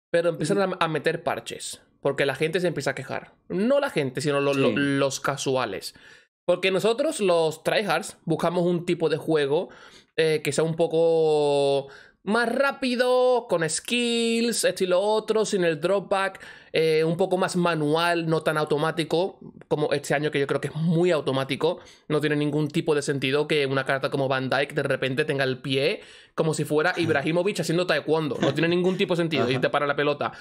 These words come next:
Speaker 1: Em, pero ¿qué es lo que pasa? Eso un casual no lo quiere. Yo creo que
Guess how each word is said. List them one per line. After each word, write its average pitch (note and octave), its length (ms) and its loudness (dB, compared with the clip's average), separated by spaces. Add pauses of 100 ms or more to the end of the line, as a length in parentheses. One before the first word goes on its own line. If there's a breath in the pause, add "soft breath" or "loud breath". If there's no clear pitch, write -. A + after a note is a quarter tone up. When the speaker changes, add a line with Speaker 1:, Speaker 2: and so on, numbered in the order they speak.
(260 loud breath)
Speaker 1:
Em, E3 540 2 (460 loud breath)
pero G3+ 220 2
¿qué A3+ 80 2
es B3+ 60 0
lo C#4 120 2
que B3 80 0
pasa? E3 520 -2 (200)
Eso A3 260 2
un B3+ 100 2
casual F#3 500 0
no F3 100 2
lo E3+ 100 0
quiere. D3+ 360 -2
Yo C#3 80 -2
creo F3+ 200 -2
que G#3+ 180 -2